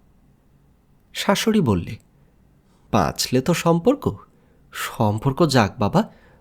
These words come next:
তুমি প্রাণে বেঁচে থাকো।" ডাক্তার কোনো কথা শুনলেন না। তার বন্দুক আছে, কুকুর আছে, দেহে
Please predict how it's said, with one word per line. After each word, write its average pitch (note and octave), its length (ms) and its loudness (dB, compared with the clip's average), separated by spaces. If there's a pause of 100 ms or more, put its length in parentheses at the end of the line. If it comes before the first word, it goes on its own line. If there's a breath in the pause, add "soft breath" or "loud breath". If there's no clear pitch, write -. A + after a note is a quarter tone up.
(120 soft breath)
তুমি D#3+ 180 6
প্রাণে C#3+ 340 6
বেঁচে C3+ 300 4
থাকো।" F#2+ 340 -6 (1800)
ডাক্তার B3 300 2
কোনো A#3+ 200 2
কথা D#3+ 280 0
শুনলেন G#2 460 0
না। - 180 -10 (680)
তার G3+ 200 6
বন্দুক B2 380 4
আছে, B2+ 400 0 (260)
কুকুর B2+ 340 4
আছে, A#2+ 420 0 (500 soft breath)
দেহে F3 300 4